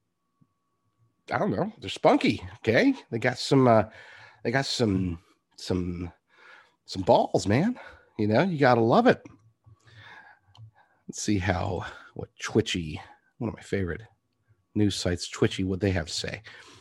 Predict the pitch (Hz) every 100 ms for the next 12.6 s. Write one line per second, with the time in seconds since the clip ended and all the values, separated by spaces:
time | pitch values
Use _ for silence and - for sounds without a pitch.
0 | _ - 226 185 160 143 139 120 110 -
1 | 220 190 127 104 98 - - - - -
2 | 101 - 123 - 110 92 - 104 92 90
3 | - 123 - - - 113 104 101 101 104
4 | - 92 92 95 95 147 214 113 - -
5 | - - - - - - - 113 110 101
6 | 104 - - 104 101 85 73 - 123 139
7 | - - 131 92 - - - _ _ -
8 | - - _ - 123 - 226 202 127 107
9 | 85 - - - 190 156 95 - - -
10 | 196 185 135 131 - 127 - 117 - -
11 | 160 165 147 - 107 - - 123 127 139
12 | 123 135 117 131 120